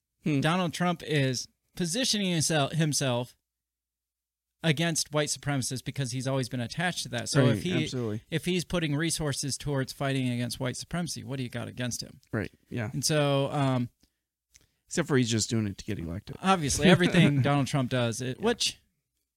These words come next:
Speaker 2: you joke about it, but anything
Speaker 1: Well, uh,
Speaker 2: any
Speaker 1: again,
Speaker 2: politician
Speaker 1: I was
Speaker 2: does
Speaker 1: gonna
Speaker 2: is
Speaker 1: say,
Speaker 2: to get
Speaker 1: yeah,
Speaker 2: reelected.
Speaker 1: every politician does things to get reelected.
Speaker 2: Right. So we have November coming up. Again,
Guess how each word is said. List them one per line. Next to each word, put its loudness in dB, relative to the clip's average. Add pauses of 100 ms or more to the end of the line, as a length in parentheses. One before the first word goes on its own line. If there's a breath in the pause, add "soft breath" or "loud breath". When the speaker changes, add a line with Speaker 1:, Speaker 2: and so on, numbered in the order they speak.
Speaker 2:
you -2
joke 2
about 4
it, 2
but 2 (240)
anything 2
Speaker 1:
Well, 0
uh, 4
Speaker 2:
any 6
Speaker 1:
again, 6
Speaker 2:
politician 6
Speaker 1:
I 10
was 8
Speaker 2:
does 8
Speaker 1:
gonna 8
Speaker 2:
is 6
Speaker 1:
say, 6
Speaker 2:
to 4
get 6
Speaker 1:
yeah, 4
Speaker 2:
reelected. 4
Speaker 1:
every 6
politician 4
does 0
things -2
to -8
get -4
reelected. -10 (680)
Speaker 2:
Right. -2
So 2 (1080)
we 4
have 4
November 0
coming -2
up. -6 (1600)
Again, 2